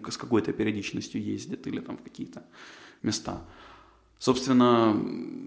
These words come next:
какой график релизов, какие тулзы используются вот, вот для работы, что автоматизировано, там, команда, вот, вот насколько она большая, сколько людей в нем, какие там вот как бы зоны ответственности есть, да, в плане того, что,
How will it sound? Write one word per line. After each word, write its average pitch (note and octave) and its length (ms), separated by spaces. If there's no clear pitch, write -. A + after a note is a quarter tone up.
какой E3+ 260
график F3 360
релизов, G#2+ 440
какие D#3 380
тулзы D3 480
используются C3+ 640
вот, A#2 240
вот A2+ 160
для A2+ 160
работы, G2+ 440
что - 220
автоматизировано, G#2 1200
там, G#2+ 480
команда, D3 680
вот, A2 320
вот A2 200
насколько C3 340
она A#2 160
большая, G2+ 760
сколько - 420
людей G#2+ 500
в G2+ 60
нем, G2 420
какие - 300
там G#2 240
вот G2 140
как G2+ 180
бы G2+ 80
зоны A#2 220
ответственности G2+ 720
есть, G2+ 220
да, A2+ 120
в - 80
плане G2 260
того, G2+ 220
что, G#2 360